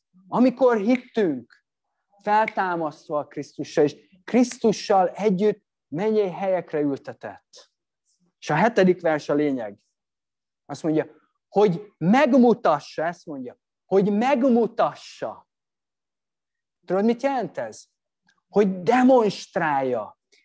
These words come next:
Isten demonstrálni akarta veled és velem, hogy megmutassa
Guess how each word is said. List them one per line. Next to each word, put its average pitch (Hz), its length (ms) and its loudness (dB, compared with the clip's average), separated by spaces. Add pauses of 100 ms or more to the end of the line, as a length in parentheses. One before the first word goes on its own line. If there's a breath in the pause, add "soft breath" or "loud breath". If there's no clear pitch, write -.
(180)
Isten 202 1000 2
demonstrálni 233 1080 -2
akarta 135 880 -6 (1040)
veled 226 540 2
és 202 280 2
velem, 165 280 0
hogy 156 240 -4
megmutassa 190 1000 -6